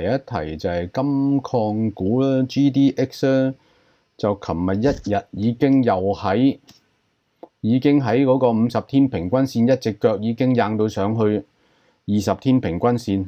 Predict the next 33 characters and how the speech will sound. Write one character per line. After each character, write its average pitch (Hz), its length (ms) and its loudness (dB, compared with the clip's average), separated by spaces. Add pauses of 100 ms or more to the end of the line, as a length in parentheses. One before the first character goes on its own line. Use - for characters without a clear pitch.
一 107 100 -4
日 104 240 -2
咋。 - 200 -10 (1000)
呃， 104 720 0 (560)
都 143 140 2
係 107 180 0
諗 110 240 0
下， 113 140 0
都 123 180 4
要 107 160 6
搵 104 160 4
啲 117 180 0
機 120 200 2
會 95 200 0
呢， 110 340 0
喺 101 160 -2
七 - 160 -8 (120)
月 92 100 -6
之 117 180 -2
前 82 320 -6
呢， 107 180 0
要 98 200 0
加 101 180 0
返 107 220 -2
呢 107 120 0
四 95 200 -4
分 90 180 -4
一 104 80 0
至 95 160 -6
半 95 220 -4
杯 104 180 -2
水 90 300 -6
啊， 82 60 -10